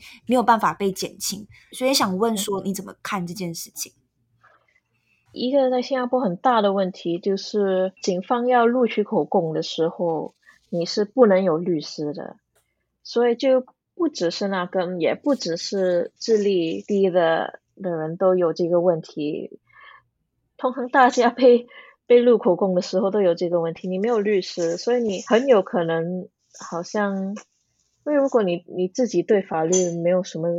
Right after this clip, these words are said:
Speaker 2: 了解啊，什么，很，很容易就会说出对自己不利的东西嘛。如果你很怕警察，是你，你想得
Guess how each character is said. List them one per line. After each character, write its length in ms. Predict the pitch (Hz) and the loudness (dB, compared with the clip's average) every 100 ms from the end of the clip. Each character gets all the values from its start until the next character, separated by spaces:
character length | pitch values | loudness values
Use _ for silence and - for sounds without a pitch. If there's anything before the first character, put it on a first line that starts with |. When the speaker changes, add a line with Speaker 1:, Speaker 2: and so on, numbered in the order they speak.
| - | -6
Speaker 2:
了 340 | - 165 160 | -8 -6 -6
解 200 | 170 165 | -6 -6
啊， 140 | 165 165 | -6 -8
什 260 | - - | -12 -12
么， 160 | 170 185 | -10 -6
很， 240 | 202 202 | -4 -4
很 160 | 214 208 | 0 2
容 260 | 202 254 | 4 2
易 60 | 262 | -2
就 220 | 254 240 | 0 2
会 360 | 233 226 208 208 _ _ _ _ - | 2 2 0 -2 _ _ _ _ -10
说 260 | - 226 226 | 2 2 2
出 280 | 240 226 | 2 2
对 200 | 220 233 | 4 4
自 140 | 202 214 | 4 2
己 140 | 180 | 0
不 160 | - 180 | 0 -2
利 240 | 180 170 | 0 0
的 120 | - - | -2 -6
东 120 | 147 | -8
西 380 | 156 - - - | -10 -10 -12 -14
嘛。 80 | _ _ _ _ - | _ _ _ _ -6
如 140 | 240 | 0
果 100 | 226 | 2
你 160 | 190 196 | 2 0
很 100 | 185 | -2
怕 260 | - 190 | 2 2
警 200 | 185 165 | 2 -6
察， 480 | 170 175 180 185 185 | -6 -4 -2 0 -2
是 140 | 202 | -2
你， 180 | 190 175 | -6 -6
你 320 | 156 - 180 | -8 -10 -10
想 340 | 180 - 151 156 | -10 -6 -6 -2
得 200 | 180 | -2